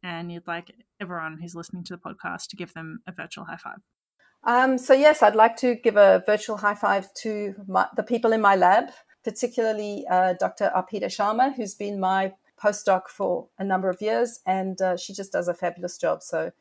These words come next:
Speaker 2: shout out to Arpita.
Speaker 1: I'm stoked you've managed to keep a, um, a researcher on.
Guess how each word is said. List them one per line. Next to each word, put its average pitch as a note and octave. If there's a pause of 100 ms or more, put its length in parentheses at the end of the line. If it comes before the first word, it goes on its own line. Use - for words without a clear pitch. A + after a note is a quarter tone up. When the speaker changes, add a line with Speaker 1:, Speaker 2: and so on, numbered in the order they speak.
(120)
Speaker 2:
shout G#3+
out F#3+
to G#3+
Arpita. E3+ (340)
Speaker 1:
I'm G#3
stoked F#3+
you've G#3+
managed F#3
to G3+
keep E3+
a, E3
um, F3 (360)
a G#3+
researcher F3+
on. F#3